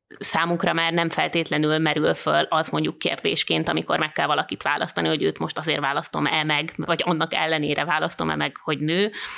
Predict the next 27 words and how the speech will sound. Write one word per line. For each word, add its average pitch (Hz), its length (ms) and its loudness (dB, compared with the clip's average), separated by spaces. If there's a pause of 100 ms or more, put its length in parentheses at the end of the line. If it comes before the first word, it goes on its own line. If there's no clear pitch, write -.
(140)
Ez 185 160 2
az 175 100 2
egyik 185 280 0
dolog. 220 340 2 (180)
Új-Zélandban 185 600 4
nem 196 140 4
vagyok 170 260 0
annyira 160 320 2
otthon, 175 500 2 (160)
hogy 175 200 2
ott 185 100 0
mi 185 120 2
történt, 208 540 2
de 190 140 2
azt - 240 -2
feltételezem, 196 880 0
van 190 140 2
egy 170 200 2
olyan 165 320 2
jelenség, 202 600 2
amit, 170 320 0
ö, 165 220 4
úgy 185 160 2
neveznek, 175 380 0
hogy 175 200 0
üvegszikla 170 520 0
jelenség. 180 640 2